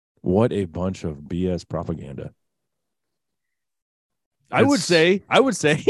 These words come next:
Speaker 1: <laughs> I would say you're more likely to die suddenly and cause a car crash if you're vaccinated.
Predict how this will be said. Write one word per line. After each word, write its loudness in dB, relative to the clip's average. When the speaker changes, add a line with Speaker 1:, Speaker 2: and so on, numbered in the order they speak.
Speaker 1:
<laughs> -20
I 2
would 4
say 2
you're 4
more 4
likely 2
to -4
die 2
suddenly 4
and -4
cause 2
a -8
car 2
crash -2
if 0
you're 4
vaccinated. -2